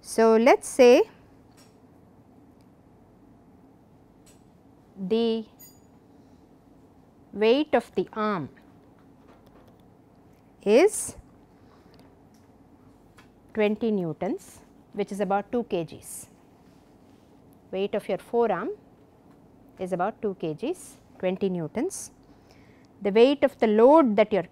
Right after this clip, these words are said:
carrying is, so you are carrying an eight K G,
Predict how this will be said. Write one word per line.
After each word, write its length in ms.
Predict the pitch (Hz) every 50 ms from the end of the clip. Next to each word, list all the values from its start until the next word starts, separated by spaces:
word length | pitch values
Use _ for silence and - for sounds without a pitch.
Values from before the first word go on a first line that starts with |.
| -
carrying 440 | 208 180 175 175 175 185 262 392 415 - - - - - - - - _ _ _ _ _ _ _ _ _ - - _ _
is, 460 | - 190 214 294 381 - - - - - _ _ - _ - _ - - _ _ _
so 60 | -
you 60 | 185 175
are 80 | - 214
carrying 280 | 196 190 202 208 214
an 120 | 202 185 190
eight 280 | 202 226 233 - -
K 140 | - 226 196
G, 260 | 180 175 175 139 -